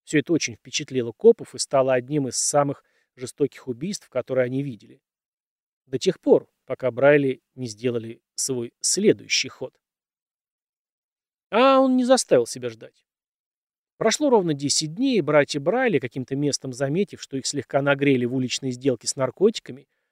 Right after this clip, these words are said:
высказали своё гневное фи тому, кого посчитали виновным в этом. Если быть точным, не лично их нагрели, а Дункана Миккенса,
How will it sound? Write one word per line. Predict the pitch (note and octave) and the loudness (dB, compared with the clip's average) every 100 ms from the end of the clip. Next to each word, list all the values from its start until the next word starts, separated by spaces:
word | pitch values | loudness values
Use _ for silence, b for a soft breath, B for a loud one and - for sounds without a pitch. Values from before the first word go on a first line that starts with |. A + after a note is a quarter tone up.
| _ | _
высказали | F3+ C#4+ - G#3+ G#3+ | -2 -2 -2 -2 -2
своё | F#3 F3+ F3+ | -2 0 0
гневное | D#3 F3+ G3+ F#3 F3 D#3 | 0 0 0 0 -2 -4
фи | - C4 A#3 | -4 -4 -2
тому, | C#3+ C3 G#3 C4+ | 0 0 -2 -2
кого | C3 C#3 | -2 -2
посчитали | - B2+ - A2+ E3+ G3 | -2 -4 -4 -2 0 0
виновным | F3+ B3+ B3+ B2+ A#2 A#2 | -2 2 2 2 -2 -10
в | |
этом. | A2 - C#3+ _ _ _ _ _ _ _ | -14 -16 -20 _ _ _ _ _ _ _
Если | C#3+ - | -6 -4
быть | C#3 C3+ | -4 -2
точным, | - A#3+ - B2+ | 0 0 -2 -10
не | A#2 B2+ | -10 -2
лично | C#4 - D#3 | 0 0 -2
их | C3 | -4
нагрели, | C3+ B2+ C3 B2+ | -4 0 0 2
а | B2+ | 0
Дункана | B2+ F3+ D#3+ E3+ G3 | 0 -4 -2 -4 0
Миккенса, | A3+ - A#2 - C3 | 0 -2 -6 -8 -8